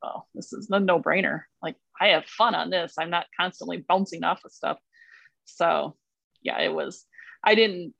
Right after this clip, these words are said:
want to ride on the road. I knew I didn't want to ride on the road, but the first time we went into a bike shop,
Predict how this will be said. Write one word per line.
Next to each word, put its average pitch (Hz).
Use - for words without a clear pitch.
want 180
to -
ride 180
on 185
the 180
road. 185
I 170
knew 170
I 180
didn't 180
want 190
to -
ride 196
on 214
the 202
road, 220
but 190
the 175
first 202
time 202
we 190
went 170
into 170
a -
bike 160
shop, 190